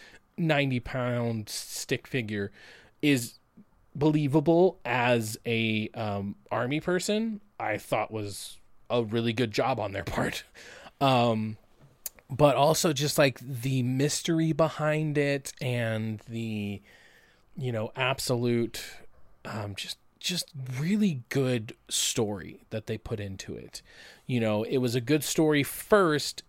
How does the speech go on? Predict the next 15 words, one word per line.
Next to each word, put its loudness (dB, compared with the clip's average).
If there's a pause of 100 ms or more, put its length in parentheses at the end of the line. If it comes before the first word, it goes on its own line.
and -2
then 2
it -2
was -4
also -2
a -8
good -6
sci-fi -8
movie. -16 (220)
And -8
so, -4
I -10
mean, -12
that's, -4
like, -8